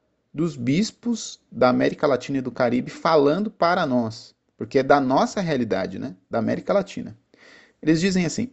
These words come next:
Ou educamos na fé, colocando as pessoas realmente em contato com Jesus Cristo e convidando-as para segui-lo,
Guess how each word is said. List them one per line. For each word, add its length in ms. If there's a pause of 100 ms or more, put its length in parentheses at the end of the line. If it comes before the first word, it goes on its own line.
Ou 200
educamos 480
na 140
fé, 420 (460)
colocando 460
as 100
pessoas 400
realmente 680
em 40
contato 440
com 160
Jesus 320
Cristo 340
e 40
convidando-as 1000
para 240
segui-lo, 580